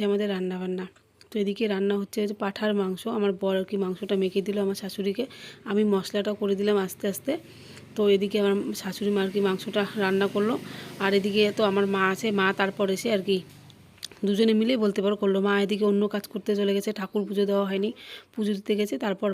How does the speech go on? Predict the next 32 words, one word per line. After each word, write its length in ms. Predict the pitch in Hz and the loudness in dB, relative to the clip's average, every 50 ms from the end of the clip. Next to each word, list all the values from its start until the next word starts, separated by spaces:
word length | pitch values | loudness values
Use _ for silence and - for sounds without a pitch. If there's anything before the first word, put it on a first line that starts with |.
| 190 196 | 0 -2
মা 80 | 190 185 190 | -2 -2 -2
এদিকে 220 | 180 196 185 - 196 190 | -2 -4 -2 -2 -2 -2
আর 40 | 185 - | -2 -2
কি, 80 | 202 196 196 - - - - - _ - 220 | -4 -4 -4 -6 -18 -18 -18 -18 _ -4 0
উম, 180 | 196 202 196 208 196 202 | 2 2 2 2 0 -2
বাকি 200 | 196 190 - 220 202 | -4 -4 -4 -2 0
রান্নাগুলো 360 | 202 196 196 202 190 214 233 226 226 | 0 2 2 0 0 0 -2 -2 -2
করেছে। 260 | 196 180 180 - 185 180 - _ - - - - - - _ _ - - 202 - | -2 -2 -2 -4 -6 -6 -6 _ -20 -20 -20 -20 -20 -20 _ _ -20 -16 -6 0
তো 80 | 202 196 196 196 196 | 2 4 4 4 4
এদিকে 260 | 196 196 202 196 233 220 208 220 | 2 2 0 0 0 0 2 2
যে 60 | 220 208 202 | 0 0 2
আমি 140 | 208 220 214 - - - 233 - - | 0 0 -2 -4 -6 -14 -14 -6 -2
চম-, 260 | 220 208 202 196 190 220 - | 0 0 0 0 -4 -8 -10
সোনাইকে 400 | - - 208 208 208 208 208 220 208 202 | -4 0 2 2 2 2 2 0 0 0
আর 60 | 196 - | 0 -2
কি 80 | 214 208 202 202 - - | -4 -4 -4 -6 -8 -6
তুললাম, 320 | 226 208 214 214 226 254 247 240 | -4 -2 -2 0 0 -2 -2 -4
তুলে 240 | - 220 202 226 269 311 - - - - - - - _ _ - | -4 -2 0 0 0 0 -2 -10 -20 -20 -20 -20 -20 _ _ -2
তেল 180 | - 214 208 202 196 | 0 2 2 2 0
ঠেল 140 | 208 214 208 202 | -2 -2 -2 0
ওকে 140 | 190 214 196 196 | 0 0 0 0
মালিশ 220 | 190 190 202 196 - - | 2 0 0 -2 -2 -2
করিয়ে 200 | 208 202 202 190 202 | 2 2 2 2 2
দিলাম, 160 | 196 202 202 196 196 | 2 2 2 2 0
মুখে 200 | 185 - 214 202 202 | -2 -2 -4 -4 -4
ক্রিম 200 | - 202 208 202 202 202 | -2 -2 0 0 0 -2
ট্রিম 180 | - 220 208 202 202 185 | -2 -2 0 0 0 0
দিয়ে 140 | 196 202 196 190 | 0 0 0 0
দিলাম। 200 | 202 214 254 285 - - - - - _ - 226 | 0 -2 -2 -4 -6 -10 -16 -20 -20 _ -6 -2
আর 80 | 190 196 - 202 | -2 -2 0 0
আমার 160 | 202 202 202 196 - | 0 0 -2 -2 -2
কিন্তু 200 | 208 202 196 | -4 -4 -2